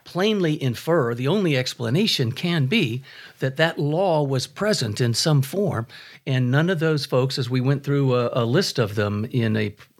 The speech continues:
prior broadcast, no one ever said,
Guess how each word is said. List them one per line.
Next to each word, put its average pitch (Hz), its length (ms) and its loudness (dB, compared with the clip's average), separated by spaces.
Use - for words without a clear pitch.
prior 110 300 2
broadcast, 107 600 0
no 151 220 0
one 180 220 0
ever 160 320 0
said, 135 440 0